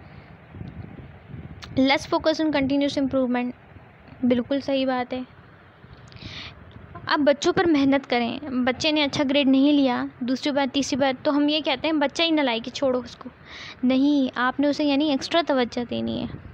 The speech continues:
हम opposite चीज़ को लेके चल रहे होते हैं। Very less use of informal and alternative assessment, एक ही तरह की assessment लेके ना पूरा साल teacher ने test ले लिया।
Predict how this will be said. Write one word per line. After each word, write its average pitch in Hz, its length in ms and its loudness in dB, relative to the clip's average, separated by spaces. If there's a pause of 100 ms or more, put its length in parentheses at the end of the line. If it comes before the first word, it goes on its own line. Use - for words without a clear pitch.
(160)
हम 285 120 2
opposite 277 400 0
चीज़ 294 180 0
को - 100 0
लेके 254 220 0
चल 240 220 -2
रहे 233 140 0
होते 226 220 -4
हैं। 240 100 -6 (1120)
Very 294 480 4
less 269 600 4
use 294 420 6
of 330 120 2
informal 277 640 2
and 262 240 0
alternative 247 640 0
assessment, 247 520 -4 (640)
एक 294 280 2
ही 370 80 2
तरह 320 200 4
की 302 160 2
assessment 294 440 2
लेके 269 320 2
ना 269 140 2
पूरा 269 280 0
साल 254 320 0
teacher 254 260 0
ने 247 120 0
test 240 300 -6
ले 233 140 -2
लिया। 233 220 -6